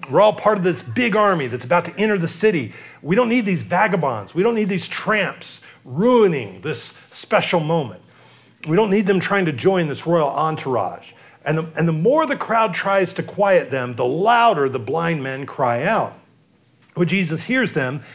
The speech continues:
and he stops, and Jesus asks them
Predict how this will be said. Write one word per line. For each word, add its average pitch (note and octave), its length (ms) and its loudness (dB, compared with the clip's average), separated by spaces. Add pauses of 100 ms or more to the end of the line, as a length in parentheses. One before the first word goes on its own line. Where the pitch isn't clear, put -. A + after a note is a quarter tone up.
(180)
and F3 120 2
he F3 60 0
stops, A3 600 0 (400)
and F3 180 -2
Jesus B3 400 0
asks G3+ 340 0
them D#3 640 -2